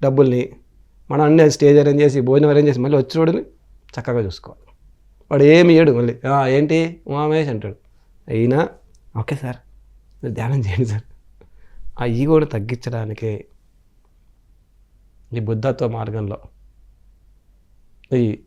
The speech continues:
భిక్షాటన అనే కాన్సెప్ట్ ఉంటుంది. రాజకుమారుడు బుద్ధుడు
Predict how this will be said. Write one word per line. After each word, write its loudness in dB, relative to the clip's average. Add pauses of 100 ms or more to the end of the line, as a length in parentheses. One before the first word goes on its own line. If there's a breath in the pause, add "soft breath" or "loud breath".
(140)
భిక్షాటన -4
అనే -6
కాన్సెప్ట్ -12
ఉంటుంది. -18 (1400)
రాజకుమారుడు -4
బుద్ధుడు -4